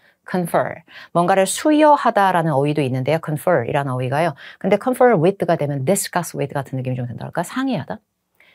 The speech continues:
coincide with, 일정이 두 개가 하나에 일치되거나 맞물릴 때 겁나 많이 써.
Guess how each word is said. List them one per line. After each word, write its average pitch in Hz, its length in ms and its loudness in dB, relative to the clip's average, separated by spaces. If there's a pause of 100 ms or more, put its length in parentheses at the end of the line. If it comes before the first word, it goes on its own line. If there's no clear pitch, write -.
(180)
coincide 185 500 0
with, 135 180 -6 (560)
일정이 208 760 2
두 - 160 -4
개가 160 220 4
하나에 220 480 -2 (120)
일치되거나 190 720 2
맞물릴 170 480 2
때 120 80 0
겁나 180 320 -2
많이 135 200 -2
써. - 220 -12